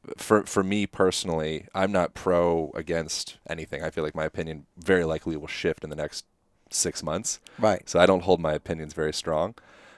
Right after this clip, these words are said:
Speaker 1: um, in, in, in, at least from, like, this conversation. Um, but I, that's, like, what do you think about that?
Speaker 2: I, I mean, I think that I don't feel I have the right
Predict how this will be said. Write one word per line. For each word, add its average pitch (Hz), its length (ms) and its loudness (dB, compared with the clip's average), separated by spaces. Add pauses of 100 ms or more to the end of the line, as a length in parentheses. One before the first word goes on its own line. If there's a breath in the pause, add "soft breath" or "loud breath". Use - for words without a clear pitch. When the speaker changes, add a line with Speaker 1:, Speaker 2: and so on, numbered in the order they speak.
(160 loud breath)
Speaker 1:
um, 76 540 -2
in, 92 240 0
in, 87 260 -4
in, 80 220 -8
at 82 80 -4
least 80 180 -4
from, 80 140 -10
like, 76 220 -4 (180)
this 85 240 -4
conversation. 82 680 -4 (540 soft breath)
Um, 78 320 -2 (220)
but 92 120 6
I, 87 200 2 (960)
that's, 98 440 4
like, 95 120 -2
what 101 100 4
do 92 60 2
you 82 80 -2
think 80 160 -8
about 71 200 -4
that? - 180 -10 (680 loud breath)
Speaker 2:
I, - 200 -12 (100)
I 156 140 0
mean, 135 380 -2 (640)
I 120 140 2
think 131 400 -6 (100)
that 95 540 -2 (1300)
I 117 140 6
don't 117 280 -4
feel 98 580 -2
I 90 100 -2
have 90 280 -10
the 90 100 -10
right 92 540 -10